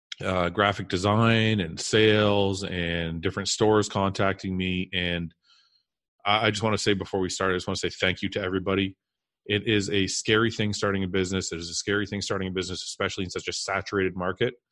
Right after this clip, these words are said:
with so many of the supplement companies. Uh,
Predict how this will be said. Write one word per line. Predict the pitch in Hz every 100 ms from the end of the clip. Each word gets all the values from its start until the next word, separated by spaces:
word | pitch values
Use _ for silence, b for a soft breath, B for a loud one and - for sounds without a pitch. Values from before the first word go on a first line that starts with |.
| _ _ _ -
with |
so | 101 - 110
many | 101
of | 92
the |
supplement | 90 101 95 104
companies. | 104 98 104 101 98 - _ _ _ _ _ _
Uh, | - 90 92 92 90